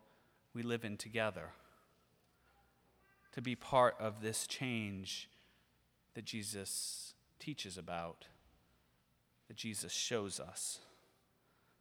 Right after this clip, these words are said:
that Jesus leads us into bringing about. So this Christmas story, it's about leading us deeper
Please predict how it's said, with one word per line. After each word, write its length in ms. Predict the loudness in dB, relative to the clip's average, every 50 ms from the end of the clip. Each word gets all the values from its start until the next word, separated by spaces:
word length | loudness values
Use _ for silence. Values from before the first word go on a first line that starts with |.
| _ _ _ _ _ _ -14
that 120 | -12 -8
Jesus 760 | -6 -4 -4 -4 -4 -4 -6 -4 -4 -2 -2 -2 -4 -4 -6 -10 -16 -20 -14 -10
leads 320 | -8 -6 -6 -4 -4 -2
us 600 | -2 -2 -2 -2 -2 -2 -2 -2 -4 -6 -6 -10 -14 _ -20 -20 -20 _ -20 -14 -10
into 180 | -6 -4 -4
bringing 380 | -2 0 0 0 0 0 -2 -4
about. 600 | -6 -4 -2 -2 -2 -2 -4 -8 -12 -16 -18 -18 -18 -18 -18 -20 -20 _ _ _ _ _ _ _ _ _ _ _ -20 -20 -20 -20 _ _ -20 _ _ _ _ -6
So 220 | -2 2 2 2
this 260 | 2 2 2 2 2 0
Christmas 800 | 0 0 2 4 4 4 2 2 2 0 0 2 0 0 -2 0
story, 760 | 2 2 4 2 2 0 2 2 2 2 2 0 -4 -6 -10 -14 -20 -20 -20 -20 _ _ _ _ _ _ _ _ _ -20 -20 _ -20 -20 -20 _ _ _ _ _ _ _ _ _ _ _ _ _ _ -12 -6
it's 140 | -2 0 2
about 360 | 6 6 6 6 6 4 0
leading 380 | 0 0 2 2 2 2 2
us 500 | 2 0 0 0 0 0 0 0 -2 -4 -8 -10 -8
deeper 560 | -4 -2 -2 -2 -2 -2 0 0 0 0 -2